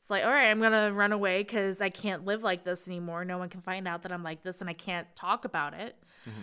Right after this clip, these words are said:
Speaker 1: Um, like, she literally can't talk about it. Um, and she discovers Howl's moving castle. And Howl's is a, Howl is a, uh, wizard who is, like, really notorious and says to eat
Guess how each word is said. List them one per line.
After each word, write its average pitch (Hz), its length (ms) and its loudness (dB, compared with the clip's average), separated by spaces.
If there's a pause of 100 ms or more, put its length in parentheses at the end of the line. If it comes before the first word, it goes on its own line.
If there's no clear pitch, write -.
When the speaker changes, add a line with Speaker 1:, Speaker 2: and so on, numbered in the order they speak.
(160)
Speaker 1:
Um, 170 180 -2
like, 165 100 -4
she 202 120 -2
literally 190 420 4
can't 175 260 -6
talk 170 220 -2
about 123 260 -8
it. - 140 -12 (800)
Um, 165 460 0 (140)
and 196 720 2
she 196 360 -4
discovers 196 880 -2 (360)
Howl's 190 500 -2
moving 214 280 -4
castle. 233 560 -4 (840)
And 180 140 -8
Howl's 190 300 2
is 202 160 -2
a, 180 260 2
Howl 202 400 0
is 185 240 -2
a, 180 120 -2
uh, 156 220 -4
wizard 202 480 0 (500)
who 180 280 2
is, 175 140 -4
like, 160 160 -10
really 190 320 2
notorious 175 680 -4
and 175 180 -6
says 175 300 -6
to 180 120 -8 (120)
eat 175 220 -10